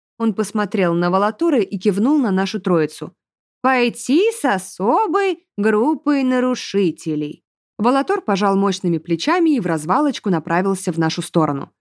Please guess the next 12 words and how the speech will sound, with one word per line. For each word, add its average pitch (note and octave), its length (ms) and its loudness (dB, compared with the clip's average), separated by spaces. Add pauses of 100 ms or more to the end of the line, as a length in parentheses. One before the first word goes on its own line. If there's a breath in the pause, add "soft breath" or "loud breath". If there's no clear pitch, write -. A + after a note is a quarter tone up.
(180)
Белла D#4+ 260 4
спряталась F3 560 0
за E3 80 0
мою D3+ 200 0
спину, F4 500 0 (100)
а D#3+ 100 0
я G#3+ 160 2
поежилась A#3 600 0
под D#3+ 180 -4
давящим F3+ 600 0
взглядом E3 500 0
некроманта. D#3+ 680 -2